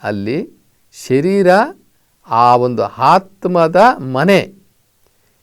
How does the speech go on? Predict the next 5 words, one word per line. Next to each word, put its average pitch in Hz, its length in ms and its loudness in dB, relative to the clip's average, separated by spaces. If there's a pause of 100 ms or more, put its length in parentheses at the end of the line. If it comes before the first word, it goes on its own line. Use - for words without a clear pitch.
(200)
ಈ 156 100 -4
ಶರೀರದ 190 840 0 (280)
ಯಜಮಾನ 151 480 -2 (960)
ಆತ್ಮ. 143 440 -4 (220)
ಆದ್ರಿಂದ 196 500 -2